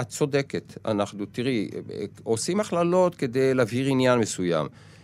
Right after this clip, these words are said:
חלק מסוים, אבל אני מדבר על מאות אלפים של אנשים.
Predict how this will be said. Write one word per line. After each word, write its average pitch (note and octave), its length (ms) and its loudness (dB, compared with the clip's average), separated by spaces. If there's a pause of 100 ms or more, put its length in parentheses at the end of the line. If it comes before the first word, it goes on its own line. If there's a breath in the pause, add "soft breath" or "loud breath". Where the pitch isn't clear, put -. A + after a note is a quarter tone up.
(120 soft breath)
חלק F3 460 0
מסוים, C#3 580 4
אבל A2 120 0
אני G#2 120 2
מדבר G#2 160 2
על C#3+ 80 2
מאות G2 300 -2
אלפים A2 340 -2
של - 120 -8
אנשים. C#2+ 340 -8